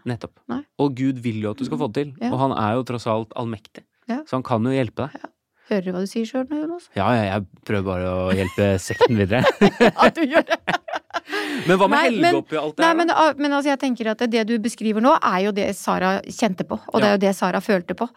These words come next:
Speaker 1: Ja.
Speaker 2: Eh, og, og det er jo det, eh, Helge brukte alle de åra med grooming,
Speaker 1: Ja.
Speaker 2: eh, for å plante i henne, sånn
Speaker 1: Ja.
Speaker 2: at det var lett match.
Speaker 1: Men vi må snakke litt om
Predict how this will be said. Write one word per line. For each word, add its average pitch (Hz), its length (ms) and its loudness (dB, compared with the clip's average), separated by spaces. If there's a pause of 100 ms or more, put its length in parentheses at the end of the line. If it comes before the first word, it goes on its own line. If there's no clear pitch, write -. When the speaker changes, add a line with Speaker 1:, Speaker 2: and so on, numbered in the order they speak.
(140)
Speaker 1:
Ja. - 80 0
Speaker 2:
Eh, 196 640 2 (480)
og, - 340 0
og 233 80 2
det 226 80 4
er 190 80 2
jo 202 80 0
det, 185 200 0 (220)
eh, 208 240 0
Helge 185 320 0
brukte 196 480 0
alle 190 240 0
de 185 140 -2
åra 175 500 -2
med 185 320 2 (160)
grooming, 180 380 0 (280)
Speaker 1:
Ja. 127 120 0
Speaker 2:
eh, 196 300 2
for 202 180 0
å 202 100 2
plante 208 480 0
i 180 180 -2
henne, 185 280 -2 (180)
sånn 220 180 2
Speaker 1:
Ja. 202 60 2
Speaker 2:
at 196 200 -4
det 185 260 0
var 170 220 -2 (140)
lett 185 360 -6
match. - 360 -10 (200)
Speaker 1:
Men 170 240 4
vi 185 100 4
må 190 160 4
snakke 170 280 -4
litt 143 180 -2
om 139 280 0